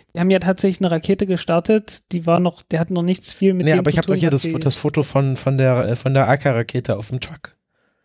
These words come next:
Speaker 1: Äh, ja, das Ding ist ein Sperrholzmodell.
Speaker 2: Ah, okay, gut. Ja, das ist, ähm, hm, äh, schwierig, wenn man dann damit in den Weltraum fliegen will.
Speaker 1: Ja, genau. Ähm, also,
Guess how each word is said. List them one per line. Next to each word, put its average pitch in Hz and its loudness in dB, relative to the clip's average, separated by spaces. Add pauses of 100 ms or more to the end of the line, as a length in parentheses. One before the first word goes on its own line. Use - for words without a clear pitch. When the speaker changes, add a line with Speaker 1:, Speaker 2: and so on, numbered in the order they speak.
(1200)
Speaker 1:
Äh, 202 6
ja, 190 2
das 202 0
Ding 196 4
ist 185 0
ein 185 4
Sperrholzmodell. 165 0 (360)
Speaker 2:
Ah, 160 4
okay, 135 2
gut. - -4
Ja, 123 2
das 123 0
ist, 127 0
ähm, 117 0 (140)
hm, 131 2 (460)
äh, 110 2
schwierig, - -2
wenn 120 2
man 113 4
dann 110 -2
damit 113 -2
in 123 2
den 117 0
Weltraum 110 0
fliegen 104 -6
will. 107 -2 (560)
Speaker 1:
Ja, 165 2
genau. 143 -6 (340)
Ähm, 156 -8 (1400)
also, 160 2